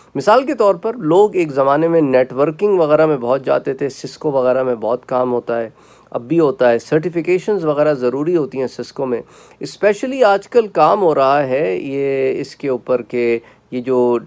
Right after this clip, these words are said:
آ، کنورجنس ڈیوائسز جو ہوتی ہیں کہ اس کے آپس کی کمیونیکیشن میکینزم پہ آج کل بہت کام ہوتا ہے، آ، جس کے اندر پھر آرٹیفیشل انٹیلیجنس بھی آ جاتی ہے، سائبر سیکیورٹی پر بھی کام ہو رہا ہے۔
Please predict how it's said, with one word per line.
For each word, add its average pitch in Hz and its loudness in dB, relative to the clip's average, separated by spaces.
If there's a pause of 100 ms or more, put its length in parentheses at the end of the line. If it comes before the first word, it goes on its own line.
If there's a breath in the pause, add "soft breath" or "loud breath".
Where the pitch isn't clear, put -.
(140)
آ، - -8 (220)
کنورجنس 185 2 (300)
ڈیوائسز 151 0
جو 131 -4
ہوتی 117 -2
ہیں 190 -4 (420 soft breath)
کہ 135 0
اس - -6
کے 165 -2
آپس 151 0
کی 190 -6
کمیونیکیشن 156 0
میکینزم 131 -2
پہ 87 -14 (460)
آج 127 0
کل 131 -2
بہت 127 0
کام 113 -2
ہوتا 107 -4
ہے، 104 -4 (420 soft breath)
آ، 123 0
جس 123 -10
کے 127 -2
اندر 120 0
پھر 123 -6
آرٹیفیشل 123 -2
انٹیلیجنس 120 -4
بھی 131 -2
آ 120 2
جاتی 120 -2
ہے، 113 -4 (300 loud breath)
سائبر 151 0
سیکیورٹی 160 -2
پر 165 0
بھی 151 -4
کام 135 2
ہو 127 2
رہا 117 0
ہے۔ 110 -6